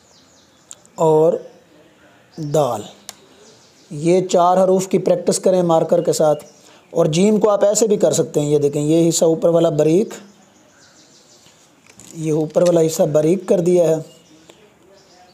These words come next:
और इसको मोटा कर दिया है,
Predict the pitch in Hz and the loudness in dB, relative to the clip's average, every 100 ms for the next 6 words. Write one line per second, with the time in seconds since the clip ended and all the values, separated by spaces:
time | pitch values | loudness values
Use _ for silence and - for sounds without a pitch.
0 | _ - 156 147 143 - - _ _ _ | _ -2 0 2 0 -6 -20 _ _ _
1 | _ _ _ _ _ _ _ _ _ _ | _ _ _ _ _ _ _ _ _ _
2 | _ _ _ _ _ _ _ _ _ _ | _ _ _ _ _ _ _ _ _ _
3 | _ _ _ _ _ _ _ - 156 - | _ _ _ _ _ _ _ -10 -10 -10
4 | 131 113 113 143 143 151 135 139 135 131 | -10 -10 -8 -8 -4 -6 -6 -8 -8 -10